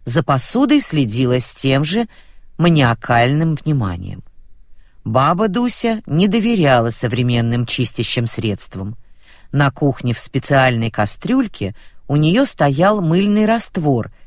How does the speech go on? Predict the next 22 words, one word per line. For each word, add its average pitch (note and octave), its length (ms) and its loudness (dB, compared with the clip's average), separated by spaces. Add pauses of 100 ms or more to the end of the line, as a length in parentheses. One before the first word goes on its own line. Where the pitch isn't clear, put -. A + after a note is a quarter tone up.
(120)
из C#3 160 -2
хозяйственного A#2 840 0
мыла D3 460 0 (380)
и C4+ 120 0
сода A#2+ 560 0 (260)
в A2 120 0
отдельной C#3 580 0
баночке. G2+ 640 -4 (720)
Только F3+ 440 0
этими A#2+ 400 0
средствами A2+ 800 -2 (280)
она D3 320 2
и E3+ 80 4
пользовалась. F#2 800 -4 (720)
И A#3+ 120 4
разбавляла, C#3+ 840 2 (340)
полоскала E3 640 2
в D#3 60 -10
пяти F#3+ 320 -2
водах, F#3 500 2 (320)
очищала F3 800 2
тарелки, B2 680 0